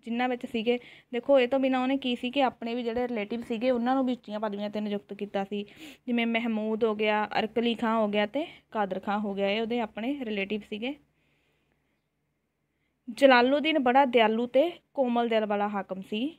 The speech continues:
ਉਹ ਬਿਨਾਂ ਖੂਨ ਖਰਾਬੇ ਤੋਂ ਸ਼ਾਸਨ ਜਿਹੜਾ ਸੀ, ਚਲਾਉਣਾ ਚਾਹੁੰਦਾ ਸੀਗਾ। ਇਹ ਯਾਦ ਰੱਖਣੇ ਦੋਨੇ ਪੁਆਇੰਟ ਉਹਦੇ ਲਈ।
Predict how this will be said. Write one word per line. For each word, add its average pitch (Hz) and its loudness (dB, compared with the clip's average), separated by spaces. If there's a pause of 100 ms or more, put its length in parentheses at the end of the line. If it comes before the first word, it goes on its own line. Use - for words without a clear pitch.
(120)
ਉਹ 269 0
ਬਿਨਾਂ 254 2
ਖੂਨ 254 0
ਖਰਾਬੇ 254 4
ਤੋਂ 254 4
ਸ਼ਾਸਨ 254 -2
ਜਿਹੜਾ 240 4
ਸੀ, 294 -4 (180)
ਚਲਾਉਣਾ 208 -4
ਚਾਹੁੰਦਾ 208 -4
ਸੀਗਾ। 233 -2
ਇਹ 240 0
ਯਾਦ 202 0
ਰੱਖਣੇ 220 -6
ਦੋਨੇ 214 -4
ਪੁਆਇੰਟ 226 -6
ਉਹਦੇ 214 -4
ਲਈ। 247 -2